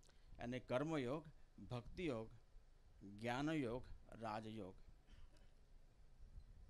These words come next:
लेकिन भारत का विचार कभी, कभी भी exclusive नहीं रहा है। इसलिए स्वामी विवेकानंद ने उनके ग्यारह सितंबर के भाषण में कहा था,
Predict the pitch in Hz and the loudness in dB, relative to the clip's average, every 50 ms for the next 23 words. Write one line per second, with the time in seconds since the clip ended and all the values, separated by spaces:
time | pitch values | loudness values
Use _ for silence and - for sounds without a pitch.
0 | - - - - - - 175 185 175 135 110 104 127 156 170 196 180 202 196 196 | -12 -12 -12 -12 -4 0 2 2 4 2 2 2 4 4 4 2 2 2 2 2
1 | 196 180 - 190 - - 156 156 170 175 175 170 - - - - - 151 160 180 | 4 4 4 2 4 4 4 4 6 4 4 2 -2 -10 -6 0 2 4 6 6
2 | 180 190 214 - 147 - - - 202 214 214 220 220 202 175 151 123 117 110 107 | 6 6 4 4 4 2 4 6 6 8 8 8 8 8 8 6 6 6 4 2
3 | 104 98 92 95 98 104 - - - - - - - - - - - - - - | 2 0 0 -2 -4 -6 -10 -12 -12 -12 -10 -10 -10 -8 -8 -8 -8 -10 -10 -12
4 | - - - 127 117 - 151 160 160 147 - 127 127 131 143 160 160 156 143 123 | -12 -6 -4 -2 0 4 6 6 6 6 4 4 4 4 6 6 6 6 4 6
5 | 127 139 147 147 151 139 139 143 139 131 143 143 151 156 156 156 139 143 131 147 | 4 4 4 4 4 4 4 4 2 4 4 4 4 4 2 2 0 0 2 2
6 | 147 135 117 123 120 135 147 156 147 - 143 127 - - 143 135 131 131 127 127 | 0 2 2 4 4 6 6 6 4 4 0 -2 0 0 0 2 2 0 0 -2
7 | 139 139 117 110 107 110 120 117 123 123 117 113 - 110 110 107 110 - 143 160 | -2 -2 0 0 0 0 0 -2 -2 -2 -2 -4 -4 -4 -4 -4 -2 0 0 0
8 | 180 180 | 0 -2